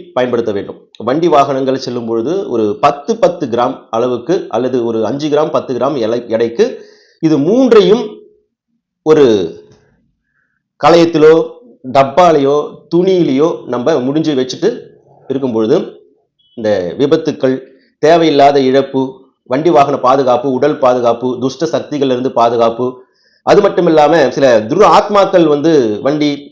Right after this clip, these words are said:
வாகனங்களை போகும்போது சில விஷயங்கள்ல வந்து நம்மளுக்கு இடைஞ்சல் கொடுக்கும். இந்த மாதிரி எந்த விதமான துஷ்ம ஆத்மாக்கள், துர்சக்திகள், பேய் பிசாசுக்கள் எதுனாலும் ஒரு துஷ்ட விஷயங்கள் நம்மளுக்கு அண்டாம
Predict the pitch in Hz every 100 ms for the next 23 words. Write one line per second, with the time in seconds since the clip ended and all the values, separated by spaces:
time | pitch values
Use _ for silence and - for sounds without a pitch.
0 | 110 139 147 143 139 135 131 131 135 135
1 | 123 120 143 135 127 120 127 110 - _
2 | - 113 117 127 113 117 113 113 120 131
3 | - _ _ 139 175 151 165 220 214 208
4 | 175 165 175 208 214 180 175 160 175 165
5 | 156 175 180 - 175 175 170 160 175 170
6 | 147 156 156 160 156 131 143 185 196 208
7 | 233 175 160 120 - - - 175 - 247
8 | 175 175 196 190 233 156 147 143 131 180
9 | 196 226